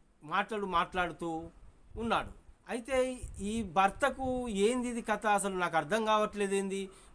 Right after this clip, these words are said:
నా భార్యను కావాలనుకోవడం ఏంటి, నా భార్యను ఇచ్చేసుడేంది, వీడేంది ఇలా మాట్లాడుతున్నాడు" అని సూర్యనారాయణ మీద ఆగ్రహం వ్యక్తం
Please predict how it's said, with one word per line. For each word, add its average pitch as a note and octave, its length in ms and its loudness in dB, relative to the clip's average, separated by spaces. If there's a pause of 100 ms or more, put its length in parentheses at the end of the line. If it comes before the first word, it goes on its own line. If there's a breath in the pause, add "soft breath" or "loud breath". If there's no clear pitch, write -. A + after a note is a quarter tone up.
నా C#3+ 260 0
భార్యను A3+ 400 2
కావాలనుకోవడం G3 920 4
ఏంటి, F3+ 360 -4 (280 loud breath)
నా D3+ 200 0
భార్యను A3 400 0
ఇచ్చేసుడేంది, F#3 880 0 (220 soft breath)
వీడేంది G#3+ 440 0
ఇలా G#3 180 4
మాట్లాడుతున్నాడు" E3+ 1000 2 (300 loud breath)
అని G#3+ 420 0 (580)
సూర్యనారాయణ G#3 580 2
మీద F#3 240 0
ఆగ్రహం F3 600 4
వ్యక్తం E3+ 320 -4